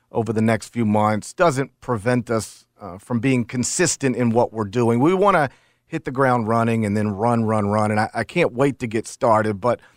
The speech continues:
I'm also, if I'm being honest, kinda looking forward to taking a little break to, to recharge. In the coming weeks and months, I'll be able to tell you all about the new show, but today I'd prefer,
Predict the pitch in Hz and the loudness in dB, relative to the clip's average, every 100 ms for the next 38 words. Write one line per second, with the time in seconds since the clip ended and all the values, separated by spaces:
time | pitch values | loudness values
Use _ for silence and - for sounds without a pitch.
0 | _ - 190 214 226 - 165 156 160 - | _ 0 2 4 2 2 2 0 -4 -8
1 | 104 156 185 196 160 127 117 _ _ _ | -2 0 2 2 2 0 -6 _ _ _
2 | _ _ 254 - 185 202 190 180 160 147 | _ _ -16 -4 0 2 0 -2 -4 0
3 | 139 127 120 131 113 110 104 104 92 85 | 0 0 -2 -2 -2 -4 -4 -6 -8 -12
4 | 73 90 _ 107 92 95 _ _ - 98 | -16 -18 _ -10 -10 -12 _ _ -16 -12
5 | 98 - 104 85 - - - _ _ _ | -12 -6 -4 -4 -6 -18 -20 _ _ _
6 | _ _ - 196 196 190 185 180 175 170 | _ _ 0 2 4 4 4 2 2 0
7 | 151 _ _ _ _ - 254 277 240 202 | -4 _ _ _ _ 0 2 4 2 2
8 | 165 - 123 120 180 170 - 139 123 110 | -2 -8 -8 -2 -2 -2 -10 -2 0 2
9 | 120 147 - - - - 175 202 220 240 | 2 0 -4 -20 -12 0 4 4 4 0
10 | 202 156 - 135 127 123 120 - 151 156 | 0 -2 0 0 2 0 0 0 2 2
11 | 110 98 - 90 92 - 104 95 95 156 | 0 -2 -4 -12 -12 -10 -8 -6 -4 -4
12 | 175 165 208 175 151 _ _ _ _ _ | -2 2 4 4 0 _ _ _ _ _
13 | - 143 143 139 - 160 135 - 156 147 | -4 2 2 0 -6 -6 -4 0 2 4
14 | 131 | 2